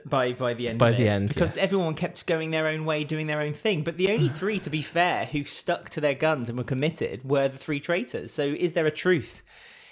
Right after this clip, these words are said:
Speaker 1: Is, is Sam st-, uh, to his word, and he's gonna keep Blake and Camille? Because it makes sense to keep them all as a team now.
Speaker 2: Excuse me, have you joined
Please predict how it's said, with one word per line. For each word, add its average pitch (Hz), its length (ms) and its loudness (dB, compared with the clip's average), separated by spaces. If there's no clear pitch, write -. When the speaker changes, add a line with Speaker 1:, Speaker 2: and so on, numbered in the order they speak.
Speaker 1:
Is, 151 260 0
is 156 240 0
Sam 151 260 2
st-, - 300 -8
uh, 151 140 -4
to 156 140 -2
his 139 120 0
word, 151 380 4
and 123 100 -4
he's 123 140 -2
gonna 131 240 -2
keep - 380 -4
Blake 139 320 0
and 135 120 -4
Camille? 165 280 2
Because 185 240 0
it 208 80 -4
makes 220 260 0
sense - 720 -4
to - 80 0
keep 185 220 0
them 180 120 2
all 185 160 4
as 165 120 2
a 170 40 -4
team 226 360 0
now. 131 100 2
Speaker 2:
Excuse 262 340 4
me, 139 160 8
have 160 200 6
you 196 100 2
joined 196 580 4